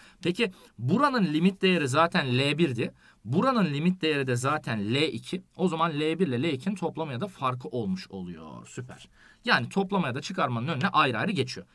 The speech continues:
Yine arkadaşlar bakın çarpma ve bölmenin önüne de geçiyor. Yani şöyle. Şimdi f çarpı g fonksiyonu düşünün. Tamam mı?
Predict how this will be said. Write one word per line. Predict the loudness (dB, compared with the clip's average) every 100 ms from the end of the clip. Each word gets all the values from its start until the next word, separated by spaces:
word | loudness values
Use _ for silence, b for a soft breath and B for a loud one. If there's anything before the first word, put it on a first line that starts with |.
| b b b
Yine | 0 4 4
arkadaşlar | 4 0 -2 -2 -2
bakın | -2 -4
çarpma | -6 -2 0 0 0 -2 -2
ve | -2 0
bölmenin | 2 4 4 4 0
önüne | -4 2 4 4
de |
geçiyor. | 2 -4 -8 -16 -18 -20 _
Yani | -2 -2
şöyle. | 2 4 6 4 b b b b b -4
Şimdi | 2 2
f | 0 0 2
çarpı | 4 2 2
g | 2 4
fonksiyonu | 4 2 4 2 2
düşünün. | 0 -4 -4 -8 _ _
Tamam | -4 -2
mı? | -4